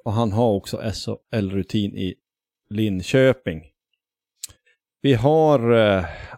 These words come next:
Arvid Henriksson som likt Zetterqvist hämtas in från, eh,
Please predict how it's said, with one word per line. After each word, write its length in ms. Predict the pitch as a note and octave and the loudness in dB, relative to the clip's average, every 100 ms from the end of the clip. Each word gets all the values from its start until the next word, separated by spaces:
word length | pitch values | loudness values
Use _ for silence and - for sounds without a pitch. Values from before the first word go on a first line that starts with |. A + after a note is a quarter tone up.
| _ | _
Arvid 540 | C3+ C#3 C#3 C3+ C#3+ | 0 2 2 2 2
Henriksson 800 | A#2 D3 B2 C#3+ D3 - A#2 G#2+ | 4 4 2 0 -2 0 0 0
som 260 | - A#2 A2 | -2 -2 0
likt 260 | C#3 C3+ | -2 0
Zetterqvist 760 | - B2 - B2+ - D#3 - - | 0 0 0 -4 0 -2 -2 -6
hämtas 680 | B2 A#2+ G#2+ - - A2 | -4 -2 -2 -4 -4 -4
in 300 | - B2 A#2+ | -4 -2 -2
från, 400 | G#2+ G#2+ G2 F#2 F#2 | -2 -2 -2 -2 -6
eh, 220 | F2+ | -6